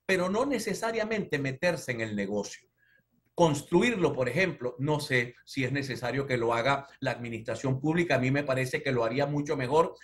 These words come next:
la administración privada, porque además es un mercado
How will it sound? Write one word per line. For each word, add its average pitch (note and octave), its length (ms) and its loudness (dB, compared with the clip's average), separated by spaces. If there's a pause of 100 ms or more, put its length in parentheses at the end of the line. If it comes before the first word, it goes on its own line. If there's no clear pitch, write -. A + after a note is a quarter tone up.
(120)
la C#3 120 0
administración C3 720 -4
privada, F3+ 400 6
porque D#3+ 240 0
además C#3 340 0
es F3+ 80 -2
un G#3+ 160 -4
mercado G#3+ 640 2